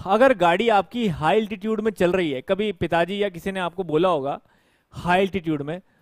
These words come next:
तो बताओ मुझे हाई एल्टीट्यूड में किस तरह का मिक्सचर बच्चों जाएगा? हाई एल्टीट्यूड में आपका किस तरह का मिक्सचर जाएगा, एयर फ्यूल मिक्सचर किस तरह का जाएगा, जल्दी बताओ, बताएं बच्चों।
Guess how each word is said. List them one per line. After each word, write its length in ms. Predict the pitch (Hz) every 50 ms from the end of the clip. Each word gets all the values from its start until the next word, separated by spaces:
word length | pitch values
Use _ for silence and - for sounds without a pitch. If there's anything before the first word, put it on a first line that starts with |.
| _ _ -
तो 40 | 226
बताओ 280 | 208 214 208 247 262 254
मुझे 180 | 240 233 233 247
हाई 240 | 220 165 180 185 214
एल्टीट्यूड 400 | 240 226 254 214 220 233 233 226
में 140 | 233 254 240
किस 300 | - - 240 226 - -
तरह 220 | - 240 233 233 240
का 140 | 233 254 240
मिक्सचर 440 | 214 196 190 - - - 240 240 226
बच्चों 260 | 208 196 - 220 214
जाएगा? 440 | 175 156 147 135 131 123 117 107 120 _ _ _ _ _ _ _ _ _ _ _ _ _ _ _ _ _ _ _ _ _ _ _ _ _ -
हाई 260 | - 156 170 190 214 233
एल्टीट्यूड 500 | 220 214 208 196 233 196 208 214 214 220
में 120 | 220 226
आपका 300 | 220 196 180 - - 226 220
किस 340 | - - 247 247 220 - _
तरह 260 | 240 226 220 220 226 226
का 260 | - 226 214 214 226
मिक्सचर 480 | 220 196 185 180 170 - - 226 220 185
जाएगा, 320 | 156 147 147 147 139 135
एयर 260 | 135 156 170 196 202
फ्यूल 200 | 190 - 226 220
मिक्सचर 320 | 208 190 165 - - 226 202
किस 280 | - - 240 220 - _
तरह 200 | 208 190 175 170
का 120 | 147 151
जाएगा, 260 | 131 127 117 120 131 147
जल्दी 220 | 175 220 208 180
बताओ, 200 | 147 127 - - _ _ _ _ _ _ _ _ _ _ _ _ _ _ _ _ _ _ _ _ _ _ _ _ _ _ _ _ _ _ _ _ _ _ _ _ _ _ _ _ _ _ _ _ _ _ _ _ _ _ _ _ _ _ - _ _ _ _ _ _ _ _ _ _ _ _ _ _ _ _ _ _ _ _ _ _ _ _ _ _ _ _ _ _ _ _ _ _ -
बताएं 240 | 160 175 196 202 175
बच्चों। 220 | 135 113 - -